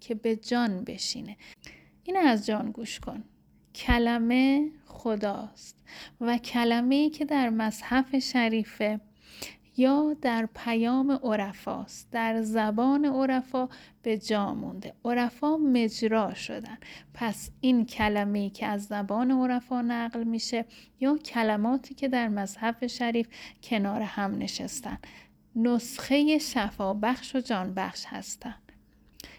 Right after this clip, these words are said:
حیفه که سرسری و گذرا بهش توجه بشه. فاصله ها، فرصت ها برای مروره، برای تبدیل شدن به این جنسی که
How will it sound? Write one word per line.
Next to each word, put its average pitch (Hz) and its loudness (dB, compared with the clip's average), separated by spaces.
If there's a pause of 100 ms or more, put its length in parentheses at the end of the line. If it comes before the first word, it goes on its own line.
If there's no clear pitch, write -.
حیفه 254 4
که 208 -6
سرسری 233 0
و 285 4
گذرا 214 2
بهش 196 -6
توجه 202 -8 (120)
بشه. - -14 (800)
فاصله 226 2
ها، 254 2 (320)
فرصت 220 0
ها 262 2
برای 226 4
مروره، 208 0 (340)
برای 277 2
تبدیل 233 0
شدن 254 2
به 240 0
این 254 4
جنسی 294 2
که 294 -2